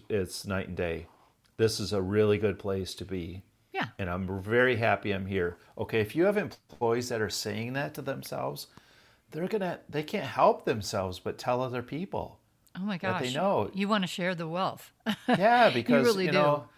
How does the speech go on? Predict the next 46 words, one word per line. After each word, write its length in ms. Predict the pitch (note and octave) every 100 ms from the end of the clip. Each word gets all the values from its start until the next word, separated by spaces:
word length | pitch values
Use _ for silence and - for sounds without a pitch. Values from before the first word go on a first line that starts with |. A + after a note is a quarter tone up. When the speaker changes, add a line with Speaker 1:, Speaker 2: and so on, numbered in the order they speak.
| _ _
Speaker 1:
it's 100 | C#4
just 160 | C#4 -
a 60 | F3+
normal 360 | D#3+ E3 E3
conversation. 720 | E3 E3+ D#3+ D#3+ F3+ D#4+ - F#2
"Hey, 180 | D3
how's 180 | F3+ D#3
it 40 | D#3
going?" 240 | D#3 G#2+
"Oh, 220 | - B2+ A#2
you 120 | A2
know, 140 | G2
it's 100 | G2
a 40 | -
crappy 280 | G2+ G2
day." 200 | G2 G2 A2+
"Well, 220 | D3 D#3
what's 180 | E3 -
going 240 | D#3+ D3+
on?" 180 | C#3+ G2+ - -
"Oh, 200 | - A2
my, 160 | A2 G#2 -
my 60 | G#2
boss 320 | G2 F#2+ -
is 80 | G2
a 20 |
jerk," 460 | F2+ F2+ F#2 F2+ F#2+
and 200 | F#2 F2
da, 100 | G2
da, 120 | G2
da, 140 | F2+ F#2
da, 160 | -
da. 160 | F#2 F#2+ - _ -
"Well, 180 | F3+ G3
you 120 | F3+
know, 160 | F3
did 180 | E3+ D#3
you 40 | C#3+
ever 120 | C3
think 220 | A#2+ B2+ B2
about," 340 | A#2+ A#2+ - - -
so 160 | -
it's 120 | D3 D3
just 160 | G3+
a 80 | G3
natural 920 | C#3 B2+ B2+ - D3 C3 A#2+ A#2 G2